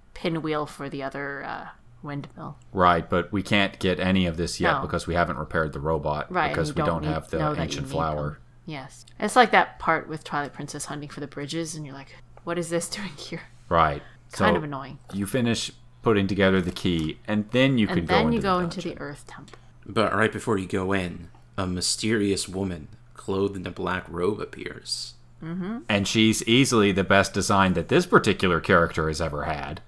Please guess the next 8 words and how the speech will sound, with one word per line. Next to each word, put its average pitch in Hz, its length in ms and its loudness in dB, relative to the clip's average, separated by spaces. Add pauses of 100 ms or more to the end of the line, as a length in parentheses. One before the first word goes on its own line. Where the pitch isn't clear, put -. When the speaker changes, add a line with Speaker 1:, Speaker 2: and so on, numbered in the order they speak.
(220)
Speaker 3:
Right, 95 240 0
this 131 160 2
design 101 380 2
stuck - 300 -2
around 90 480 -4
for 98 200 -10
Hyrule 90 300 0
Warriors. - 800 -8